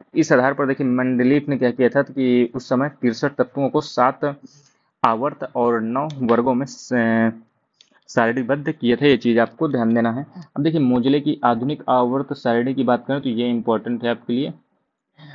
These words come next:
तो ये वर्तमान में यही यूज हो रही है। ठीक है, ये चीज़ भी आपको ध्यान देना है। इसमें क्या है, तत्वों के भौतिक और रासायनिक गुण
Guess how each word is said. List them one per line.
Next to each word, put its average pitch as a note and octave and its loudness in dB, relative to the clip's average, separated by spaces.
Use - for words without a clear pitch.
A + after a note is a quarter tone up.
तो A2 6
ये B2 2
वर्तमान A#2 2
में C#3 0
यही A#2+ 2
यूज A#2 2
हो A2 2
रही A2+ 2
है। A2 0
ठीक C3+ -4
है, D3+ -2
ये C3+ 0
चीज़ A2+ -6
भी G#2+ -4
आपको A#2 -4
ध्यान A#2 -2
देना B2 -2
है। D3 -12
इसमें D3+ -4
क्या D#3 -2
है, D#3+ -2
तत्वों D#3 -6
के D3+ 0
भौतिक B2 -2
और D3+ 0
रासायनिक C3 -2
गुण D3 -2